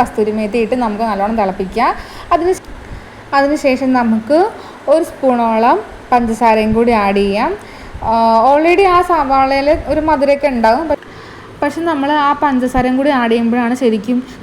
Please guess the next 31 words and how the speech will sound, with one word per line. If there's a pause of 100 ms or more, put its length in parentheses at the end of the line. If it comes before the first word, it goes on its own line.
നമ്മൾ
കടയിൽ
നിന്നൊക്കെ (120)
വാങ്ങിക്കുന്ന
ആ
ബട്ടർ
ചിക്കൻ്റെ
രുചി
വരുള്ളൂ
കേട്ടോ. (580)
ആ,
അങ്ങനെ
പഞ്ചസാരയൊക്കെ
ആഡ്
ചെയ്തു.
അതിനുശേഷം
നമുക്ക്, (440)
ആ, (120)
ടൊമാറ്റോ
സോസും
കൂടി
ചേർക്കാം. (800)
അങ്ങനെ
finally
നമ്മുടെ
ബട്ടർ
ചിക്കൻ
റെഡി
ആയിരിക്കുകയാണ്.
ഇത്രയേ
ഉള്ളൂ,